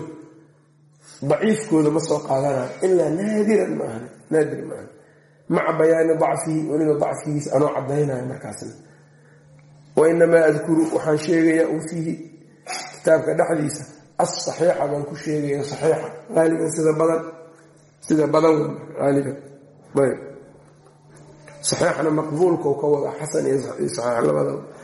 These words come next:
Falihaada, kan dartiis marka, arjuu waxaan rajaynayaa an yakuuna haada alkitaabu, kitaabkan inuu ahaado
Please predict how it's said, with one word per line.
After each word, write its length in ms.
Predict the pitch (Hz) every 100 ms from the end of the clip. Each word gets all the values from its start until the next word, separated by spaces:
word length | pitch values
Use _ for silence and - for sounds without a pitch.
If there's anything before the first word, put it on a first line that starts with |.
| - - - -
Falihaada, 540 | 165 165 170 165 170 175 - - - - -
kan 160 | - 156
dartiis 380 | 165 156 160 147
marka, 260 | 156 156 135 - - -
arjuu 340 | 151 143 190 165
waxaan 240 | 165 156 147
rajaynayaa 640 | 135 156 165 156 156 151 - - -
an 100 | 156
yakuuna 360 | 160 156 160 156
haada 200 | 143 147
alkitaabu, 440 | 156 151 151 151 151
kitaabkan 440 | 147 156 151 151 147
inuu 240 | 156 151 135
ahaado 360 | 131 135 117